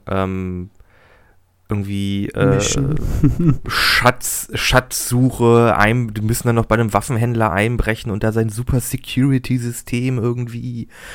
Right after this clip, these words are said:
Speaker 1: durchbrechen und dann sind sie irgendwo in Ägypten und irgendwo im Dschungel und irgendwo in Italien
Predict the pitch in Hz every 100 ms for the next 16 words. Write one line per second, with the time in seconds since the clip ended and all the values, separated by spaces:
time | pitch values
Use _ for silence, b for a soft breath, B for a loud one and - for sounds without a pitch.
0 | B - 117 - - 123 131 120 110 110
1 | 107 110 120 131 - 98 123 117 113 120
2 | 117 - 123 - - - 113 113 117 107
3 | 113 - 107 117 113 110 117 117 123 117
4 | 127 131 123 120 120 120 113 120 110 120
5 | 123 113 120 - 117 123 - 117 131 120
6 | 120 123 131